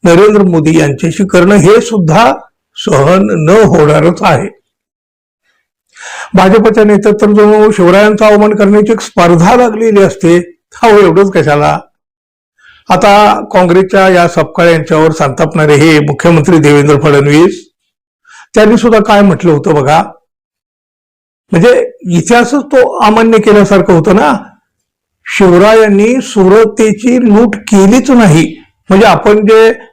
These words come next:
आजवर शिकत आलो, ऐकत आलो, इतिहास वाचत आलो आणि मुख्यमंत्री देवेंद्र फडणवीस यांनी मात्र सांगितलं शिवछत्रपतींनी सुरतची लूटच केली नाही, तेव्हा बराच गदारोळही उठला होता.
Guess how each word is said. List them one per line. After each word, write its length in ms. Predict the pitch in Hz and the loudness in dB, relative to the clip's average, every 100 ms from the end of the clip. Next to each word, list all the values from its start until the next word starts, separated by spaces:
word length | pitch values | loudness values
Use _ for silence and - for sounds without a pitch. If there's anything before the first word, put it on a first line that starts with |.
| _ _ | _ _
आजवर 320 | 185 190 202 208 | 0 2 2 0
शिकत 360 | 202 - 190 | -2 -2 0
आलो, 240 | 185 175 185 | 0 2 2
ऐकत 380 | 180 165 196 180 | 2 2 0 0
आलो, 280 | 170 170 170 | 2 2 2
इतिहास 320 | 165 190 170 | 2 0 0
वाचत 340 | 180 165 165 | -2 -2 -2
आलो 280 | 170 160 165 165 - _ _ _ _ _ _ _ _ _ _ _ - | 0 0 0 -2 -6 _ _ _ _ _ _ _ _ _ _ _ -4
आणि 360 | 165 175 165 | 0 0 0
मुख्यमंत्री 680 | 165 156 - 202 202 185 196 | -2 -4 -2 0 2 0 0
देवेंद्र 340 | 185 190 190 185 | 2 2 0 0
फडणवीस 360 | 180 185 190 185 | 0 0 0 0
यांनी 160 | 180 | 0
मात्र 280 | 190 190 202 | 0 0 -2
सांगितलं 680 | 208 233 247 233 220 214 226 - _ _ _ | -2 0 0 0 0 2 -2 -6 _ _ _
शिवछत्रपतींनी 920 | 208 180 175 160 170 160 156 170 185 | 0 0 0 0 0 0 0 0 0
सुरतची 520 | 202 170 156 160 220 233 | 2 2 0 0 0 0
लूटच 320 | 247 269 - | 2 0 -2
केली 260 | 208 165 | 0 2
नाही, 220 | 143 127 156 - _ _ - - | 0 -2 -4 -10 _ _ -20 -6
तेव्हा 180 | 196 185 | 0 2
बराच 280 | 185 170 170 | 2 0 0
गदारोळही 520 | 160 160 151 147 139 | -2 -2 -2 -2 -2
उठला 260 | 156 139 139 | -4 -4 -6
होता. 220 | 127 - | -8 -10